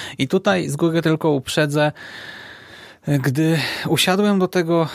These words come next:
tematu, zacząłem właśnie zbierać informacje na temat nadchodzących premier filmowych. Okazało się, że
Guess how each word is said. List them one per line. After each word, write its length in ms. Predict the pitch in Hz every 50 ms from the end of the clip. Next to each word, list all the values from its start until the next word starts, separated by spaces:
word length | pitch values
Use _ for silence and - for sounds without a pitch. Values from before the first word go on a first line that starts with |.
| - - - -
tematu, 800 | - 147 139 139 139 151 156 - - 156 147 147 143 139 135
zacząłem 560 | 127 127 120 - 127 123 123 123 120 117 117 110
właśnie 260 | 113 110 - 131 120
zbierać 380 | 117 113 131 131 131 131 -
informacje 680 | 147 143 - - 156 160 185 196 202 180 - - - 180
na 120 | 160 151 139
temat 460 | - 156 147 147 147 143 135 - -
nadchodzących 840 | 131 131 147 147 - - - 143 131 139 147 147 135 - 143 131 -
premier 360 | - 139 139 143 143 139 127
filmowych. 640 | - 131 131 127 127 135 139 127 131 123 - -
Okazało 560 | 139 143 - 151 151 151 156 151 151 151 156 143
się, 320 | - - 127 135 139 131
że 260 | 117 113 233 240 -